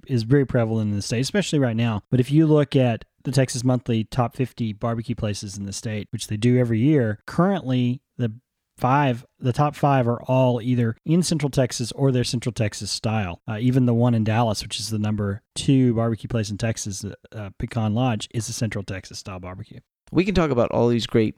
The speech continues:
Speaker 2: Central Texas style barbecue all day, but I'd like to talk about South Texas, because as you go south, and even further south than where I'm from, then you really reach into the influences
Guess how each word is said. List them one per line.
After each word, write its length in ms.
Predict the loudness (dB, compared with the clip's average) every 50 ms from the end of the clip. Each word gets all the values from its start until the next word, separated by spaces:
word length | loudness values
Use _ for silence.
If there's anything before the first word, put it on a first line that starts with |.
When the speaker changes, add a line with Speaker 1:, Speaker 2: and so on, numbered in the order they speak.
| _ _
Speaker 2:
Central 320 | -4 -2 -2 0 0 0
Texas 320 | 0 0 0 0 -2 -4 -2
style 180 | 0 0 2
barbecue 400 | 2 2 2 0 0 -4 -4 -4
all 140 | -4 -4 -2
day, 240 | -2 -2 -4 -4 -6 -6 -2 0
but 100 | 2 4
I'd 160 | 4 4 2
like 220 | 2 0 0 -2
to 40 | -6
talk 220 | -6 -6 -6 -6
about 320 | -6 -4 -2 -2 -2 -4 -4
South 320 | -2 0 2 2 0 -2
Texas, 480 | -4 -6 -6 -6 -8 -10 -12 -12 -14 -18 -20 _ _
because 440 | -6 -2 2 2 2 2 0 -4 -8 -14 _ _ _ _ _ _ _ _ _ _
as 220 | 2 2 4 4 2
you 100 | 2 4
go 160 | 4 4 4
south, 440 | 2 2 0 0 0 -2 -4 -8 -6 -2
and 160 | -2 0 0 0
even 240 | 0 0 0 0 -2
further 340 | 0 2 0 2 2 0 -2
south 280 | 0 0 0 0 0 0
than 160 | -2 0 0
where 100 | 2 2
I'm 180 | 2 0 0
from, 300 | -2 -4 -6 -8 -8 -10 -14 _ _ -2
then 220 | 0 2 2 4
you 120 | 2 2
really 360 | 4 4 4 4 4 2 2 0
reach 360 | 0 0 0 0 0 0 0
into 100 | 0 2
the 180 | 2 0 2
influences 760 | 0 0 0 0 2 2 2 2 0 0 0 0 0 -2 -4